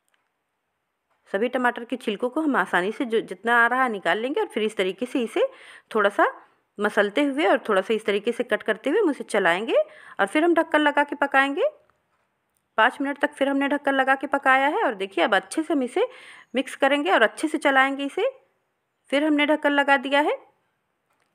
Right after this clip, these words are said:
तीन मिनट तक ढक्कन हमने लगा के पका लिया है और अब हम खोलेंगे और इसे हम अच्छे से फिर से एक बार चलाएंगे। अब देखिए, बहुत ही अच्छे से हमारा कीमा भुन गया है, कीमा हमारा लगभग गल भी गया है और हम अच्छे से इसको भून दिए हैं। तो टमाटर भी बहुत अच्छे से मिक्स हो गया, तो इसमें हमने अब हरी मिर्चें शामिल कर दी और प्याज भी शामिल कर दिया है।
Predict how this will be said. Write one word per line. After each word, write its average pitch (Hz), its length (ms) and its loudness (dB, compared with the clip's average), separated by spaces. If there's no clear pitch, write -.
तीन 269 160 0
मिनट 277 260 0
तक 277 80 0
ढक्कन 269 300 -2
हमने 285 180 -2
लगा 269 220 2
के 269 120 -4
पका 269 280 2
लिया 269 220 -2
है 415 60 0
और 311 120 2
अब 220 80 0
हम 220 140 -6
खोलेंगे 285 420 0
और 453 100 2
इसे 262 180 -2
हम 208 140 -2
अच्छे 180 240 -4
से 330 100 -6
फिर 320 180 -4
से 302 140 -2
एक 262 100 -6
बार 294 120 4
चलाएंगे। 294 440 0
अब 294 80 -6
देखिए, 202 260 -4
बहुत 180 220 -4
ही 180 60 -2
अच्छे 170 200 -6
से 320 100 -4
हमारा 208 200 2
कीमा 180 300 -4
भुन 220 220 -6
गया 285 160 0
है, 427 180 -4
कीमा 269 200 0
हमारा 262 300 4
लगभग 190 300 -4
गल 190 180 0
भी 240 160 -6
गया 262 220 4
है 359 180 -2
और 208 120 0
हम 202 100 -2
अच्छे 185 200 -4
से 220 100 -6
इसको 196 220 -4
भून 202 260 -4
दिए 262 180 -2
हैं। 294 140 2
तो 494 220 0
टमाटर 233 320 2
भी 269 100 -8
बहुत 277 200 0
अच्छे 269 180 -4
से 277 120 -6
मिक्स 285 260 -2
हो 294 80 2
गया, 311 140 0
तो 392 120 -2
इसमें 208 200 -2
हमने 202 240 -2
अब 285 120 0
हरी 240 180 0
मिर्चें 175 300 -2
शामिल 269 300 0
कर 269 140 -2
दी 294 200 -2
और 339 100 2
प्याज 175 300 0
भी 214 120 -10
शामिल 254 300 -4
कर 254 140 -4
दिया 254 220 -2
है। 392 160 -2